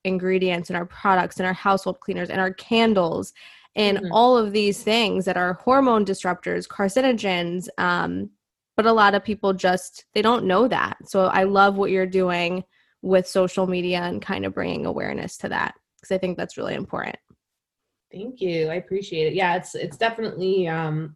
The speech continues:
Speaker 2: a passion of mine. You know, when I was diagnosed with my autoimmune disease, it was, you know, not a fun <laughs> thing to come to terms
Speaker 1: Yeah.
Speaker 2: with, but my, like, ethos is if you can turn your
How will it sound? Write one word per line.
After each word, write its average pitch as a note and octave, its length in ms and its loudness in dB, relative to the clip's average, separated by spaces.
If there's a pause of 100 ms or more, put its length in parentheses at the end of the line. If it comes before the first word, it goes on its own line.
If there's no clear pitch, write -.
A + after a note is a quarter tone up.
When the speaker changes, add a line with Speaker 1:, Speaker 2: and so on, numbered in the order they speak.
Speaker 2:
a F3 80 -8
passion D#3+ 440 -4
of D#3 100 -4
mine. D#3 380 -2
You F3+ 80 -4
know, F3 60 -4
when E3+ 100 -2
I F3 80 2
was F3 140 -2
diagnosed E3+ 480 -2
with D3+ 100 -8
my D#3+ 280 -2 (380)
autoimmune F3+ 460 6
disease, E3 400 0
it D#3+ 120 -4
was, D#3+ 300 -6 (320)
you F3 60 -6
know, D#3+ 120 -2
not F3+ 280 2
a F3 180 -2 (260)
fun F#3 560 0 (260)
<laughs> F#4 280 -10
thing G#3+ 240 6
to G#3 100 4
come G3 240 -2
to F#3+ 80 0
terms G#3+ 100 -2
Speaker 1:
Yeah. F#3+ 280 2
Speaker 2:
with, G3 160 -4 (240)
but E3 360 0 (120)
my, F3 380 -2
like, E3+ 180 -2
ethos F3+ 540 -2
is E3 420 0
if D#3 160 -6
you F3+ 100 -8
can F#3 140 -6
turn F#3 480 -2
your E3 640 -2